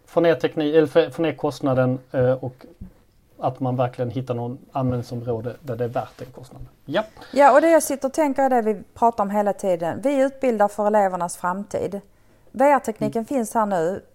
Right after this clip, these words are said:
Speaker 2: På vilket sätt kan vi få dem att få upp ögonen för V R-tekniken?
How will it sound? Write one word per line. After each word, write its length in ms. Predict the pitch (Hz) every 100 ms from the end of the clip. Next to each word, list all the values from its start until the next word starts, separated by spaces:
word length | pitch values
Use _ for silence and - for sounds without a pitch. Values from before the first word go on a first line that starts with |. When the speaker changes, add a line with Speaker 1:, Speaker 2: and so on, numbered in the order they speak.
| -
Speaker 2:
På 100 | 269
vilket 320 | 277 277 254
sätt 300 | 285 269 -
kan 160 | 233 214
vi 80 |
få 340 | 214 - 220 202
dem 300 | 214 190 -
att 240 | 175 -
få 120 | - 220
upp 120 | 208
ögonen 540 | - 202 220 190 180 175
för 260 | - 190
V 120 | 170 180 185
R-tekniken? 840 | 180 - 165 - - - 117 185